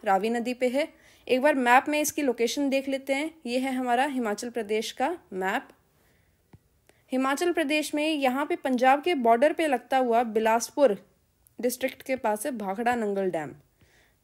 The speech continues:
आप अगर मैप से इसको याद करने की कोशिश करोगे तो आपको बहुत ईजीली याद हो जाएगा।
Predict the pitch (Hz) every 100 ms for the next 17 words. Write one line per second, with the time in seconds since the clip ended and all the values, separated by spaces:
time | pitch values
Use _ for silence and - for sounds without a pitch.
0 | - 233 254 294 320 269 226 254 - 320
1 | 320 320 285 269 - 269 277 262 226 247
2 | - 220 208 202 269 311 247 214 214 269
3 | 320 - 202 226 262 - _ _ 254 269
4 | 269 320 330 359 - 202 202 208 220 196
5 | 190 180 165 165 196